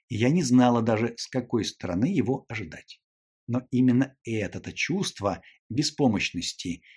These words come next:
и придавало мне ту решимость, отчаяние,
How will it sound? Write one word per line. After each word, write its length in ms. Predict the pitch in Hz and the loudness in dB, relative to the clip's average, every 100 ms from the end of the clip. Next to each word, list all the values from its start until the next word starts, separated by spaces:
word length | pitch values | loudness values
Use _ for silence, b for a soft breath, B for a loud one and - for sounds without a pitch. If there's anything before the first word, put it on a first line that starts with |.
| b - | b -8
и 100 | 160 | -8
придавало 720 | - 147 123 110 95 120 143 | -2 0 2 2 2 0 2
мне 240 | 120 113 107 | 0 0 -2
ту 320 | - 135 104 | 0 2 2
решимость, 760 | 92 - 156 208 208 - - _ _ _ _ 117 | 0 -2 -2 -2 -2 -4 -12 _ _ _ _ -10
отчаяние, 800 | 113 - - 117 76 69 67 | -8 -4 0 0 -2 -10 -16